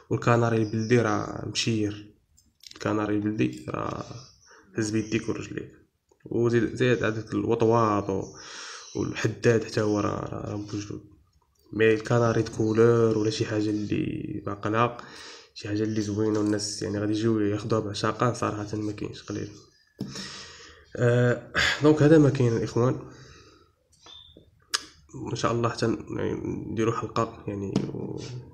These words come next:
ونشوفو كيفاش غادي نقدمو هاد الأمور هادو وكيفاش غادي نابليكيو هاد ال-، ال-، ال-، البرودوي هذا. يعني عما قريب يعني غيكون فيديو قريب هذا. يعني ما-، فهاد السيمانة إن شاء الله. دونك، آه،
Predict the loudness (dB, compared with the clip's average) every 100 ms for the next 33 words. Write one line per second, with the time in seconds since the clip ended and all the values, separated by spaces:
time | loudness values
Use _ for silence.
0 | -20 -16 -6 -4 -2 -2 -2 -2 -2 -4
1 | -4 -6 -2 -2 0 -2 -2 -2 -2 -2
2 | -4 -4 -4 -4 -4 -6 -6 -8 -6 -8
3 | -4 -4 -4 -4 -8 -8 -10 -10 -10 -12
4 | -12 -16 -20 -20 -20 _ _ -4 -2 -2
5 | -4 -2 -4 -4 -12 -20 _ -20 -20 -20
6 | -20 -20 -20 _ -12 -4 -2 0 -2 0
7 | 2 2 2 2 2 2 0 -2 -4 -4
8 | -4 -4 -4 -6 -4 -2 -4 -8 -16 -20
9 | _ -20 -20 -20 -20 -20 -20 -14 -12 -10
10 | -10 -14 -6 -6 -4 -2 -2 0 -4 -6
11 | -10 -10 -12 -16 _ _ _ _ -20 -18
12 | -20 _ -2 0 0 2 2 2 2 0
13 | -2